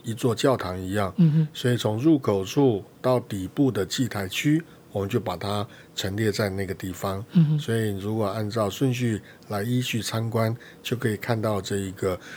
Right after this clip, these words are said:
Speaker 1: 十字圣木圣堵。
Speaker 2: 嗯哼。那除了十字圣木圣堵之外，还有没有其他可以再跟多，呃，跟我们多分享一下的部分？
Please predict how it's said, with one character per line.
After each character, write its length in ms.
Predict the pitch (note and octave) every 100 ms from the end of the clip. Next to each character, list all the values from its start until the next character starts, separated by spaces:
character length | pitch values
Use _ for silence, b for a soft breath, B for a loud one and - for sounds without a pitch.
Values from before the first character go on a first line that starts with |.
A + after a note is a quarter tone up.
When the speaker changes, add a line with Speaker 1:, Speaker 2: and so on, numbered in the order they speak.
| B
Speaker 1:
十 200 | - - G#2
字 140 | A2+
圣 220 | G2+ A2+
木 160 | G#2 G2+
圣 260 | - G2+ E2+
堵。 120 | - - -
Speaker 2:
嗯 200 | F3+ E3+
哼。 120 | G3 B B B
那 240 | - A#3+ A3+ -
除 200 | - F#3+
了 200 | G3+ F#3+
十 160 | F3 E3+
字 160 | F3
圣 180 | F#3+ G#3+
木 160 | F#3+ F#3+
圣 240 | F3+ F#3+
堵 120 | D#3
之 180 | C#3+ F3
外， 180 | F3 E3+
还 220 | E3+ -
有 140 | E3+ E3
没 100 | E3
有 100 | D#3+
其 200 | - D#3+
他 360 | E3 E3+ F3 E3+
可 100 | E3+
以 100 | C#3+
再 280 | - F#3+ D#3+ B B B
跟 200 | - F#3+ F#3
多， 260 | F#3+ F#3+ F#3
呃， 120 | E3
跟 140 | C#3 G3+
我 120 | F3+
们 100 | D3+
多 180 | E3 F3
分 220 | E3 F3+
享 160 | D#3+ C3+
一 40 |
下 160 | C3+ E3+
的 80 | C#3+
部 180 | F3
分？ 180 | C#3 D#3+